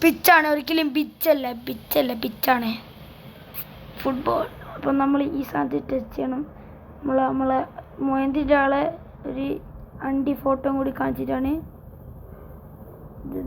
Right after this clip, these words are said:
വരുന്നത്. ഏ, person not to answer. I say you about it, but you never play it. My friend play it, but I never try it myself. I was and play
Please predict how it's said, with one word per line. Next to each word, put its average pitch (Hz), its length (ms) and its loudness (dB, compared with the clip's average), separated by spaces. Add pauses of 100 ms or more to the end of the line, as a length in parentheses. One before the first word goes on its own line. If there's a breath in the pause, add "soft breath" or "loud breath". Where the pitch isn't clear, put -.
(200)
വരുന്നത്. 262 420 0 (460)
ഏ, - 20 -2 (720)
person 247 360 -4
not 269 200 -2
to 254 180 -6 (100)
answer. 254 280 -4 (160)
I 277 40 -4 (120)
say 277 100 0 (220)
you 262 180 -2 (100)
about 262 360 -2
it, 254 100 -10 (180)
but 254 240 -4
you 262 140 -2
never 254 160 -2 (140)
play 269 240 2
it. 220 120 -12 (540 loud breath)
My 254 160 0
friend 262 220 0 (100)
play 269 240 4
it, 262 100 -14 (160)
but 131 200 -2 (100)
I 135 80 2 (160)
never 131 220 -2 (120)
try 131 220 0 (260)
it - 160 -12 (140)
myself. 254 400 -4 (640 loud breath)
I - 20 2 (100)
was 262 140 -2 (920)
and 135 180 -4
play 135 180 0